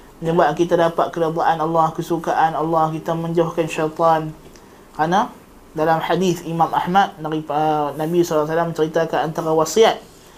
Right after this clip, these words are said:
apa nama, Allah kepada Yahya alaihi salam. Di dalam tu dia sebut, In, wa innal 'abda ahsanu ma yakunu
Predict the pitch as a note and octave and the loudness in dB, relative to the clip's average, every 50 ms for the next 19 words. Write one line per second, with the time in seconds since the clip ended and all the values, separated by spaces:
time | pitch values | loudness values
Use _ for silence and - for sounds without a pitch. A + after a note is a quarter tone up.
0 | - - - - - - - - - - D3 C#3+ - E3+ D#3+ D#3+ D#3+ D#3+ D#3 D#3 | -20 -20 -20 -20 -20 -20 -20 -20 -14 -12 -12 -8 -6 -4 -2 -2 -2 0 2 4
1 | D#3 D3+ D3 D3 C#3+ C#3+ C#3+ C#3+ D3 - - - - - - - - - - - | 4 6 6 4 2 0 -2 -4 -8 -12 -16 -20 -20 -20 -20 -20 -20 -20 -20 -20
2 | - - C#3+ D#3+ F3+ F#3+ F#3 E3+ - - D#3+ E3+ E3+ D#3+ E3 D#3 E3+ F3 - F#3 | -8 -4 -2 2 2 4 2 2 2 -2 -2 0 0 2 4 4 4 4 4 4
3 | F3+ F3 D#3+ C#3 C#3 D#3 D#3 D#3 D#3+ D3+ D#3 - E3+ E3 F#3+ A3+ B3+ B3 G3+ - | 4 4 4 4 2 0 0 -2 -4 -4 -4 -4 -2 2 2 2 2 0 -4 -12
4 | - - - - - - - - - - - - - - - - F3+ C#3 C3 D3+ | -20 -20 -20 -20 -20 -20 -20 -20 -20 -20 -20 -20 -20 -20 -18 -10 -6 -4 -4 -2
5 | E3 E3 E3 E3+ E3+ E3 F3 F#3+ F#3+ F#3 E3 D#3+ E3 G#3 A3 A3 - - - - | 0 2 2 2 2 2 0 0 0 0 0 2 2 2 2 2 0 -6 -18 -20
6 | - - - - - - - - - G3 G3 G3+ F#3+ F#3+ F3 F3 F3+ F3 F3+ G#3+ | -20 -20 -20 -20 -20 -20 -20 -10 -4 -2 -2 -2 -2 -2 2 2 2 2 2 0
7 | G#3+ G3+ G3 F#3 E3+ E3+ D#3 C#3+ F3 G#3 G#3+ F#3+ F3 E3+ F3 D#3+ D#3 - G3 G#3 | -2 0 0 2 2 2 2 2 2 2 2 0 0 0 0 2 2 2 2 2
8 | - - - - - G#3 G3+ G3 F#3+ F3+ F3+ F3 F3 F3 E3+ E3+ E3+ E3+ E3 D#3+ | 2 -2 -6 -4 -2 0 0 0 0 -2 -4 -2 0 0 0 0 0 -2 -2 -4
9 | - - G#3+ G#3+ G#3 G3 F#3 | -6 -4 0 0 2 2 0